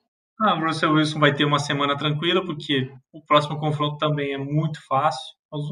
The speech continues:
não, na verdade, a próxima agenda do, até daqui pro final da temporada, da temporada regular, o Seattle, é, vai nadar de braçada, porque só pega time,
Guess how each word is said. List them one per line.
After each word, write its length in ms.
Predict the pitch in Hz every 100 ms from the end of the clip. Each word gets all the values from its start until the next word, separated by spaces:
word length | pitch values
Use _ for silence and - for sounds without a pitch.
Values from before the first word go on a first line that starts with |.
| - 247
não, 180 | 247
na 80 | 247
verdade, 200 | 247 240
a 60 | 220
próxima 340 | 220 226 220
agenda 400 | 196 165 156 170
do, 300 | 160 160 147
até 240 | 135 - 190
daqui 260 | 175 -
pro 140 | 208 175
final 260 | 160 151
da 80 | 147
temporada, 580 | 147 147 143 139 147 151 _ _ _ -
da 80 | 131
temporada 340 | 135 139 135
regular, 440 | 135 135 135 135 139 - - _ _ _ -
o 380 | 156 151 143 139
Seattle, 640 | 135 139 131 135 135 131 - - -
é, 180 | - 151
vai 160 | 151 151
nadar 240 | 151 143
de 80 | 147
braçada, 540 | 151 143 - 156 165
porque 140 | 156 -
só 260 | 151 135
pega 380 | - 151 151 147
time, 580 | 147 147 143 131 120